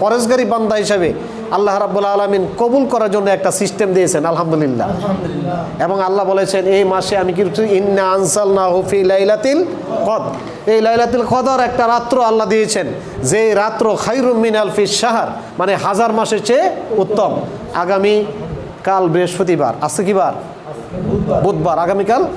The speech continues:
Speaker 1: বৃহস্পতিবার। এই রাত্রটা আমাদের মাঝে এসে গেছেন। আমরা সেই রাত্রে যদি ইবাদত বন্দেগী করি,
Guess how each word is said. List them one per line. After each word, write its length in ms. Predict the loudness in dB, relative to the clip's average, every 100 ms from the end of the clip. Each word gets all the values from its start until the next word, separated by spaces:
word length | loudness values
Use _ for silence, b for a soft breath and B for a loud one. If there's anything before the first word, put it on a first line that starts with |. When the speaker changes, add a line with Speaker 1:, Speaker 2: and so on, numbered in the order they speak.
| -6 -4 0
Speaker 1:
বৃহস্পতিবার। 560 | 0 2 0 2 0 -2 B B B 0
এই 80 | 2
রাত্রটা 400 | 0 0 0 0
আমাদের 300 | 0 2 2
মাঝে 220 | 2 2 0
এসে 140 | 0
গেছেন। 280 | 0 0 -2 -4 -10 B B
আমরা 280 | -2 -2 -2
সেই 260 | 0 0
রাত্রে 300 | 2 2 0 0
যদি 260 | 2 2 2 -2 B B -2
ইবাদত 280 | 0 0 0
বন্দেগী 320 | 0 2 2
করি, 240 | 2 2